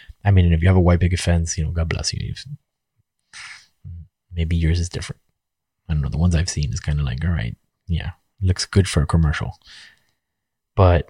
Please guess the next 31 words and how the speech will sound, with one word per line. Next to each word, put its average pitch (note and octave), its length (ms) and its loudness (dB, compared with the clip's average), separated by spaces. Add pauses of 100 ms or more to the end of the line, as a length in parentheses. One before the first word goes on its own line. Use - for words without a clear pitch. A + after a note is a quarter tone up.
the A2 200 8
idea, G2+ 500 8
you F#2+ 140 6
know, G2 100 8
the F#2 100 8
idea G#2 280 8
of - 160 2
partnership, G2+ 640 6
the F#2+ 160 4
idea B2 800 8 (580)
of, E2+ 880 4
of F2+ 320 2
creating G#2+ 640 8
something F#2+ 640 6
with E2+ 180 6
someone F#2+ 920 8
and E2 260 2
being G#2 360 10
in G2+ 200 6
it - 180 -2
together, F2 760 0 (120)
grinding, F#2 920 4 (560)
making G#2 400 6
it F2+ 80 4
happen, E2+ 640 0 (180)
making G#2+ 360 6
dreams F#2+ 360 8
come F2 220 4
true, E2 340 2
fairy F#2 360 4
tales. - 600 -6